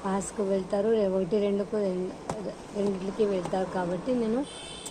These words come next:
వాడు పుట్టినప్పుడు ఇంకా డైపర్లే వేస్తున్నానండి. ఎందుకంటే బట్టలు వాష్ చేసేవాళ్ళు ఎవరు లేరు. మా అమ్మ అయితే ఇంకా అప్పుడు అన్-, ఉన్నంత ఓపిక ఇప్పుడు ఉండదు జనరేషన్లో. అందుకోసమని నేను ఇంకా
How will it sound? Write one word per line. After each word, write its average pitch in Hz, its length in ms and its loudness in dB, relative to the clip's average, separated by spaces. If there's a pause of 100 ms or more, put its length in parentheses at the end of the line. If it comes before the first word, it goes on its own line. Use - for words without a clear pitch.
(160)
వాడు 196 120 2
పుట్టినప్పుడు 190 580 0
ఇంకా 208 240 0
డైపర్లే 208 600 4
వేస్తున్నానండి. 196 720 2
ఎందుకంటే 196 500 0
బట్టలు 180 400 0
వాష్ 185 300 0
చేసేవాళ్ళు 180 500 0
ఎవరు 170 260 0
లేరు. 170 280 0
మా 196 160 0
అమ్మ 170 220 0
అయితే 190 340 0
ఇంకా 208 420 2 (920)
అప్పుడు 208 420 -2
అన్-, 214 260 2
ఉన్నంత 202 420 2
ఓపిక 202 500 2
ఇప్పుడు 214 360 2
ఉండదు 196 360 2
జనరేషన్లో. 185 720 2 (100)
అందుకోసమని 196 760 -2
నేను 214 160 0
ఇంకా 247 340 -2